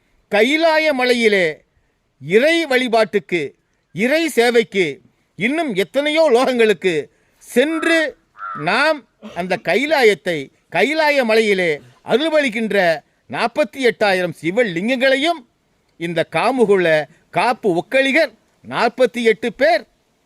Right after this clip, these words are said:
சேவை செய்தது, காத்ததாக வரலாறு கூறுகிறது. அந்த வரலாற்றின் பின்பே கலியுகம் பிறக்க, அந்த கைலாய மலையிலிருந்து நாம் பல வகையிலும்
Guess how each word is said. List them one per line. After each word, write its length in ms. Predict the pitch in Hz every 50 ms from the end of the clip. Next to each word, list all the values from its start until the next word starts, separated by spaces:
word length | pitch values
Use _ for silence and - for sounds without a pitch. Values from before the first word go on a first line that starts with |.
| _ _ _ _ -
சேவை 300 | - 165 202 247 269 277 -
செய்தது, 440 | - 220 208 190 190 175 160 151 147 151 - - - - _ _ _ -
காத்ததாக 580 | 208 233 302 - - 277 226 214 190 185 170 170 165 170 180 - - _ _ -
வரலாறு 640 | 110 135 151 170 214 254 254 240 233 233 240 240 254 -
கூறுகிறது. 560 | - 156 175 156 139 156 139 135 123 117 117 - _ _ _ _ _ _ _ -
அந்த 200 | - 160 175 160 160
வரலாற்றின் 680 | 135 147 170 202 240 254 269 285 277 285 - 294 285 240 -
பின்பே 360 | - 165 185 196 180 226 262 277 269 254 - _ _ _ _ _ _ _ _ _ _ _ _ _ -
கலியுகம் 580 | 185 196 226 269 311 320 330 277 277 269 220 - -
பிறக்க, 340 | - 151 165 190 - _ - 214 233 240 240 226 - _ _ _ _ _ _ _ _ _ _ _
அந்த 280 | 170 220 254 269 240 233 214 185 - _
கைலாய 640 | - 165 190 247 285 320 330 330 320 311 294 277 254 226
மலையிலிருந்து 720 | 208 208 214 208 196 180 175 190 202 214 214 208 302 330 294 233 - - _ _ _ _ -
நாம் 420 | 120 160 190 233 277 320 330 311 285 226 226 _ _ _ - - - _ - _ _ _ _ - _ _ _ _ _ _ _ _ _ -
பல 360 | - - 151 185 202 220 208
வகையிலும் 600 | 190 202 180 240 311 302 320 330 330 339 302 233